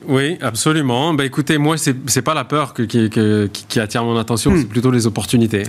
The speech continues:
Speaker 1: hein. Et effectivement, il y a des sociétés comme Chegg, mais ce qui est extraordinaire, c'est qu'on a, on a tout à construire dans l'I A. Et tout à construire, ça veut dire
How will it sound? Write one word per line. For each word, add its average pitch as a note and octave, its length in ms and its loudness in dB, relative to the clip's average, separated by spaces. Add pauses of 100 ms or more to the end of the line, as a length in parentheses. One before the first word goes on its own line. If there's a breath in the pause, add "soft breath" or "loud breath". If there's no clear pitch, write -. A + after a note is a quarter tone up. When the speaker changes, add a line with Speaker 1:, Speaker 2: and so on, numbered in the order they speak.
Speaker 1:
hein. A2 320 -2
Et G2+ 460 2
effectivement, A#2+ 380 0
il C3+ 40 0
y B2 40 -2
a A2+ 40 -2
des A2+ 80 -2
sociétés A#2 360 -2
comme A2 180 -2
Chegg, C3+ 160 -2
mais A2 80 2
ce G#2+ 80 -4
qui C3 120 0
est - 80 -4 (280)
extraordinaire, B2 640 0
c'est A2 120 -6
qu'on A2+ 160 0
a, G#2 160 -2
on B2 80 -2
a G#2 80 -2
tout D3+ 180 -6
à D3+ 60 -2
construire G2+ 420 -4 (100)
dans A2 140 0
l'I G2 140 0
A. F2+ 100 -4 (460 loud breath)
Et A2+ 80 -2
tout C#3+ 120 2
à C3 80 -2
construire, C3 300 -2
ça B2 140 -2
veut A2+ 40 -2
dire B2+ 120 0